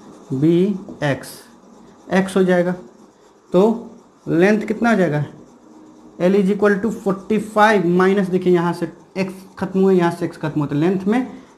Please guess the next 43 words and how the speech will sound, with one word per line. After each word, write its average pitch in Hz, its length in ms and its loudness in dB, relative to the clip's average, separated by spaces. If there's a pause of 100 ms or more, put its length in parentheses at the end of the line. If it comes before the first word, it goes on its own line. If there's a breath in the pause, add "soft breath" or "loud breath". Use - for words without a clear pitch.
कितना, 180 200 0
टू 214 160 -2
एक्स 220 160 -2
की 233 80 -4
कमी 233 240 2
आ 240 60 2
गई 185 140 6
ना, 254 120 4
तो 233 100 -4
फ़ोर्टी 185 280 -4
फ़ाइव 196 220 -2
माइनस 208 320 -2
टू 240 120 2
एक्स। 240 260 0 (840)
अच्छा, 139 280 -12 (280)
ब्रेथ 160 360 2
में 208 160 4
भी 247 140 2 (760)
टू 240 80 2
एक्स 233 140 4
की 240 100 -4
कमी 240 240 0
आएगी, 220 180 -2
ट्वेंटी 202 280 0
फ़ोर 226 180 -4
माइनस 233 320 0
टू 240 80 4
एक्स 233 180 2
हो 226 60 0
जाएगा, 220 200 0
ट्वेंटी 180 440 2
फ़ोर 180 260 0
माइनस 180 420 2 (220)
टू 123 180 -4
एक्स - 260 -10
हो 113 60 -4
जाएगा। - 320 -8 (680 loud breath)
तो 175 60 4
हमको 180 200 2
maximize 214 460 0
क्या 233 120 2
करना 233 240 0
है, 262 220 -2